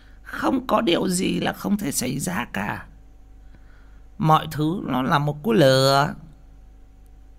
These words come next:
Đó. Đến tốt như ông Say Chôm kia còn làm cái điều như thế thì không có cái gì không thể xảy ra được. Ok. Biết đâu được Doraemon lại có thể múa quạt và đeo găng tay vô cực.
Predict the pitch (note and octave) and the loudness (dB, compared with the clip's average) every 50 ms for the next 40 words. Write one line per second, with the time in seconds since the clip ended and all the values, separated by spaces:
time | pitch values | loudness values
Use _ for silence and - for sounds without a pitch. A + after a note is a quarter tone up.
0 | - - G2+ G#2 G#2+ A2+ B2+ D3 - - - - - - - - - - - - | -10 -6 -4 -2 0 0 -2 -4 -6 -10 -14 -16 -20 -20 -20 -20 -20 -20 -18 -6
1 | - D3 F#3 - - - G3 F#3+ - G#3 G3+ G#3 G3+ G3+ - G3 G3+ G3+ G3 - | -2 -2 -2 0 2 2 2 2 2 0 2 2 4 4 4 4 2 2 2 4
2 | G#3 G3+ G#3 G3+ G3 - - E3+ - - - D3 C3+ C3 C3 C#3+ D#3+ E3+ E3 D#3+ | 4 6 6 4 2 0 -2 -2 -2 -2 0 0 0 0 0 -2 0 2 4 4
3 | C#3 C3+ D3 F3+ D#3 - D#3+ D#3+ D#3+ D#3+ D#3+ D#3 E3 - - - - - - - | 2 2 0 -2 -2 0 2 4 6 6 6 4 2 0 -4 -6 -10 -14 -16 -14
4 | - - - - - - - - - - - - - - - - - - - - | -12 -10 -8 -8 -10 -12 -16 -20 -20 -20 -20 -20 -20 -20 -16 -14 -14 -14 -14 -8
5 | - F#3 - - A3+ A3 - - F#3+ - A3 A3+ - G3+ - - F#3+ G3 F#3+ D#3 | -6 -4 -2 0 0 0 0 -2 -4 -2 -2 -2 -2 -2 -2 -2 -2 -2 -2 -2
6 | D3 - C#3 A#2+ A2+ D3+ D#3+ E3 D#3+ D3 C3 A#2 A#2 A#2 - - - - - - | -2 -2 -2 -2 -2 -2 -2 0 0 0 0 0 -2 -4 -8 -12 -20 -20 -20 -20
7 | - - - - - - - - - - - - - - - - - C#3+ C#3+ D3 | -20 -20 -20 -18 -16 -14 -14 -14 -16 -20 -20 -20 -20 -20 -20 -14 -12 -10 -8 -6
8 | E3+ E3+ E3 D#3+ - - - - - - - - - - - - - - - - | -4 -4 -2 -2 -4 -4 -8 -12 -16 -20 -20 -20 -20 -20 -20 -20 -20 -20 -20 -20
9 | - - - - - G3 - A#3 A3 - D4 G3 - F#3+ G3+ A3+ A3+ A3 A3 G#3+ | -20 -16 -6 -2 -2 0 4 4 4 6 6 4 2 4 4 4 6 6 6 6
10 | G#3+ G#3+ G#3+ G#3+ G#3+ G#3+ G3 F3 - - - - - D3+ E3 G3 A3 - - F#3 | 6 6 6 4 4 2 0 -2 -2 -4 -4 -2 0 0 0 0 0 2 4 6
11 | F3+ E3+ - - E3+ F3 F3+ G3+ - - F#3+ - G3+ F#3 F#3 F#3+ F#3 - - D#3+ | 6 6 4 0 -2 -2 -2 -2 -2 -2 -2 -2 -2 -2 -2 -4 -6 -6 -6 -6
12 | D#3 - | -6 -6